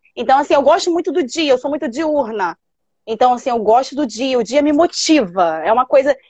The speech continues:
independente do sol. Tendo um dia de sol, maravilhoso. Se não tiver o sol, mas eu também gosto de ver o dia, assim, amanhecendo, escutar passarinho, sabe? Isso me motiva demais. Então, assim,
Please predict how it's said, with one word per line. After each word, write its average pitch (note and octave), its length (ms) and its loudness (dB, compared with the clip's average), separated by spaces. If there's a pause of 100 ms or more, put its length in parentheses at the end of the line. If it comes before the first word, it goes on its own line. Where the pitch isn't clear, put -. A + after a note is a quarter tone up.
(120)
independente G4+ 480 0
do G4+ 100 4
sol. A3+ 400 2
Tendo B4 300 0
um G4+ 40 0
dia F4 120 2
de D#4 120 -2
sol, E4 300 2
maravilhoso. D4 680 2
Se F#4+ 160 -8
não G4 140 -2
tiver D#4+ 200 0
o D#4+ 80 0
sol, D4 480 2 (420)
mas B3 180 0
eu C#4+ 100 4
também D4 320 0
gosto D4+ 320 2
de C4+ 100 -6
ver D4+ 280 0
o D#4 60 -2
dia, C4+ 440 -2
assim, C#4 420 -8
amanhecendo, C#4 1120 -2 (200)
escutar D4 380 -2
passarinho, C#4+ 840 -2
sabe? C#4 480 0
Isso D#4 220 -8
me D4+ 100 -2
motiva D4+ 480 0
demais. A3 600 -2
Então, A3+ 240 -6
assim, A#3+ 300 -12